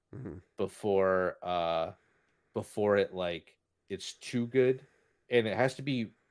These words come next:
Speaker 2: a melee unit that doesn't have force push, let me say that.
Speaker 1: Yeah.
Speaker 2: So, like, how good they have to make it before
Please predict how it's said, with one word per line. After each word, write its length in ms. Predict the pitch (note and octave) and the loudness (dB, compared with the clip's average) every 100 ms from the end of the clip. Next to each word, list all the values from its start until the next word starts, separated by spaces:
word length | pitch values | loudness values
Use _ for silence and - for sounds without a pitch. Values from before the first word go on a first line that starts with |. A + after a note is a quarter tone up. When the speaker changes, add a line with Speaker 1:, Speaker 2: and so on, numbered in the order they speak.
| _ _ | _ _
Speaker 2:
a 120 | B2 G#2+ | 2 4
melee 240 | B2+ C#3 | 4 2
unit 220 | C3 C3 A#2 | 2 0 0
that 100 | G#2 | -2
doesn't 220 | A2+ A#2 | -2 -2
have 120 | G#2 | -4
force 200 | G#2+ G2 | -4 -6
push, 380 | - G2 - - | -6 -6 -6 -6
let 120 | G2+ | -6
me 180 | F2 E2+ | -6 -10
say 180 | - F2+ | -6 -4
that. 220 | E2 A2 | 2 2
Speaker 1:
Yeah. 80 | G#2 - - _ | 2 -2 -20 _
Speaker 2:
So, 120 | - C3+ | 0 2
like, 100 | A#2+ | 4
how 220 | C3 C3 | 6 6
good 300 | A#2+ C3 C3 | 6 4 4
they 80 | A#2 | 4
have 220 | A2+ G#2+ | 0 -2
to 100 | G#2 | -4
make 320 | F#2 G2+ A2 | -2 -4 -4
it 200 | F2 C#2+ _ _ _ _ | -6 -8 _ _ _ _
before 720 | G#2 - A#2 G#2 G2+ F#2 E2+ | -8 -4 0 2 4 2 0